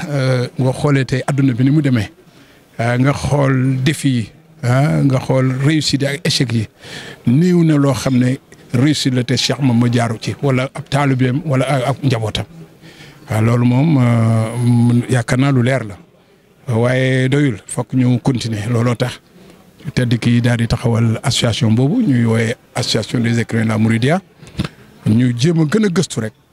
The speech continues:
gën a gëstu, euh, téere yi, yi nga xam ne bind nañ ko jëme ci jëmm jooju rek, n'est-ce pas, ñu gën ko yaatal. Waaye duñ ko yéen it, duñ koy, duñ koy it daal di koy téye, dañ koy jël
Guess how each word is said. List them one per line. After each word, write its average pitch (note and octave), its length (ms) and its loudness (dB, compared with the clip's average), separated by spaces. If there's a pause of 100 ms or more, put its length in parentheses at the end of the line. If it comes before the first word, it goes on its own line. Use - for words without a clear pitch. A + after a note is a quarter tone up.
(320)
gën D#3 140 0
a G3 60 4
gëstu, D3+ 340 0 (280)
euh, B2 560 0 (360)
téere D3+ 240 0
yi, C#3 140 -6 (440)
yi B2+ 80 2
nga C3+ 120 2
xam C3 260 -2
ne B2+ 80 2
bind D#3+ 280 0
nañ C3+ 240 2
ko D3 300 0
jëme C3+ 560 0
ci C#3 100 -2
jëmm B2 280 0
jooju G#2+ 220 0
rek, C3 220 -2
n'est-ce B2+ 120 -4
pas, A#2+ 120 -2
ñu A#2 160 2
gën A#2+ 140 -2
ko B2 140 -2
yaatal. A2+ 340 -4 (460)
Waaye C#3 260 0
duñ D3 160 0
ko E3+ 140 0
yéen D#3+ 180 2
it, F3+ 140 -2
duñ E3 140 2
koy, E3 300 2
duñ D#3 160 0
koy F3 320 2
it D#3 240 -8
daal D3+ 180 0
di D3+ 60 2
koy D3 180 2
téye, A#2 380 -2
dañ C3+ 220 2
koy C#3+ 420 2
jël G#3 280 0